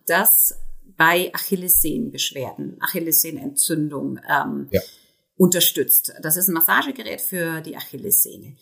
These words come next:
Speaker 1: Es sucht natürlich, das Produkt heißt Achillomet. Ähm,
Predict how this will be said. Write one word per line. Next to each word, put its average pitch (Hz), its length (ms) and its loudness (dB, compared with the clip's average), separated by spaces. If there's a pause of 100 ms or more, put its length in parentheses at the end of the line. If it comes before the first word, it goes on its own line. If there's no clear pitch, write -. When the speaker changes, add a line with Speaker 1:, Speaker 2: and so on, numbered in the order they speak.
(460)
Speaker 1:
Es 196 180 6
sucht 302 320 0
natürlich, 208 320 2
das 190 140 -4
Produkt - 440 -6
heißt 165 440 0
Achillomet. 170 960 -2
Ähm, 196 640 -2